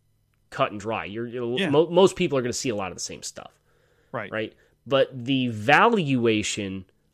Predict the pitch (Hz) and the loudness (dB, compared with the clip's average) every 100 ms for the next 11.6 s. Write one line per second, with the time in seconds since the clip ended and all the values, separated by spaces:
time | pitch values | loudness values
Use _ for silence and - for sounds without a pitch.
0 | - 127 104 123 113 110 101 107 101 98 | -4 -2 2 2 2 -2 -4 -4 -6 -10
1 | _ _ _ _ _ _ - 123 127 - | _ _ _ _ _ _ -8 -4 -4 0
2 | 196 190 123 - 123 131 147 170 196 208 | 2 2 -4 -8 -4 0 0 2 4 4
3 | 143 120 120 120 - - - _ _ _ | 2 2 -2 -4 -8 -10 -14 _ _ _
4 | _ - - 170 147 - 156 147 139 123 | _ -10 -2 0 0 0 0 2 2 -2
5 | 127 113 110 123 - 127 123 120 120 123 | -4 -4 -4 -4 -4 -4 -2 -2 -2 -4
6 | 110 - 101 92 101 - 104 101 98 _ | -4 -6 -8 -8 -12 -12 -10 -10 -14 _
7 | _ 127 - 120 110 107 110 95 87 107 | _ -10 -4 -4 -4 -8 -8 -8 -8 -6
8 | 107 80 60 - _ _ _ _ _ _ | -6 -10 -18 -20 _ _ _ _ _ _
9 | 113 127 131 127 107 - 139 - 180 185 | -4 0 2 2 -2 -2 -4 0 0 2
10 | 185 143 123 120 117 - 113 104 - 170 | 0 0 0 0 0 -2 -4 -6 -2 0
11 | 175 - 92 73 90 | 0 -2 -12 -12 -16